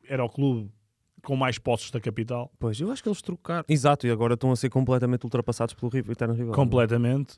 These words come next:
Speaker 1: sem, pronto, o, o projeto não, não correu bem, o investimento não correu bem. O Stuttgart vai-se aqui perpetuando nesta coisa de sobe e desce já, não é? Já é um clube
Speaker 2: É pena, porque estamos a falar de um campeão alemão, não é?
Speaker 1: Sim, o
Speaker 2: Um
Speaker 1: Stuttgart
Speaker 2: clube com, com história.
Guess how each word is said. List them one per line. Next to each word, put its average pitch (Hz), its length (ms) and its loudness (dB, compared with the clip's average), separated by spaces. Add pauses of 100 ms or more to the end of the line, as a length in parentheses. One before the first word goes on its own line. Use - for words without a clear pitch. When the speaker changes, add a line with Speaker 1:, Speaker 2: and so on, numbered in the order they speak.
(160)
Speaker 1:
sem, 107 920 -2
pronto, 107 420 -8
o, 104 320 -8
o 113 40 -4
projeto 113 360 0
não, 110 200 0
não 113 160 2
correu 110 240 0
bem, 107 180 0
o 98 140 0
investimento 127 560 2
não 117 100 2
correu 139 260 6
bem. 151 240 4 (920)
O 196 100 4
Stuttgart 185 520 6 (680)
vai-se 139 500 0
aqui 143 560 -2 (480)
perpetuando 139 600 2
nesta 135 300 2
coisa 127 300 2
de 120 80 -4
sobe 123 220 2
e 123 40 4
desce 156 280 -2
já, 131 180 -2 (180)
não 110 160 -4
é? 131 120 -6
Já 120 140 2
é 120 40 4
um 123 140 4
clube 127 420 6
Speaker 2:
É 120 60 8
pena, 131 260 6
porque 98 80 -4
estamos 117 180 0
a 120 40 2
falar 120 200 2
de 120 60 0
um 123 60 0
campeão 127 300 0
alemão, 110 320 0
não 95 100 -4
é? 95 40 -6 (200)
Speaker 1:
Sim, 180 200 -4
o 127 60 -6
Speaker 2:
Um 127 40 -2
Speaker 1:
Stuttgart 143 320 2
Speaker 2:
clube 180 160 4
com, 110 180 -6
com 123 120 -6
história. 104 400 -6